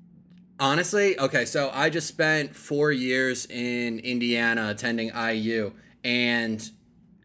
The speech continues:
every single girl that I dated was either Jewish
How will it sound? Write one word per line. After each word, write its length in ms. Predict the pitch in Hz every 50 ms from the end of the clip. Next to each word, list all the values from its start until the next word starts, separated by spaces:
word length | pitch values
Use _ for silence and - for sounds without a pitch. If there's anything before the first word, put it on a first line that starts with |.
| _ _ _
every 360 | - 143 147 143 143 170 160 147
single 380 | - - 147 143 135 135 131
girl 280 | 113 110 123 123 127 123
that 120 | 120 117 113
I 120 | 110 107
dated 600 | 104 - 110 110 107 104 101 101 98 98 92 - _ - - - -
was 380 | 113 117 117 113 110 107 107 -
either 260 | 120 123 120 117 113
Jewish 800 | 110 104 110 143 185 180 147 131 127 123 123 - - - -